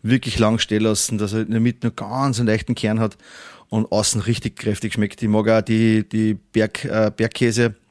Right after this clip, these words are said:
die Hartkäse, wo schon Salzkristalle bilden. So richtig reife Sachen.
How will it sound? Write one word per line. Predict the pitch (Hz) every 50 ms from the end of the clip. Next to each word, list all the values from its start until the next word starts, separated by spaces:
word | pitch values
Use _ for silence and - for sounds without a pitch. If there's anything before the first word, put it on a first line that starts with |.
| _ _ _ -
die | - 98
Hartkäse, | 104 104 - - - 120 113 120 113 - - - - - - _
wo | - 104 101
schon | - - 110
Salzkristalle | - - 117 113 - - 131 - 117 113 117
bilden. | 104 - 120 117 113 117 104 - - _ _ _ _ _ _ _ _ _ _ _ - -
So | - - 117
richtig | 123 120 - 131 -
reife | 113 113 - -
Sachen. | 107 104 113 107 - - 113 107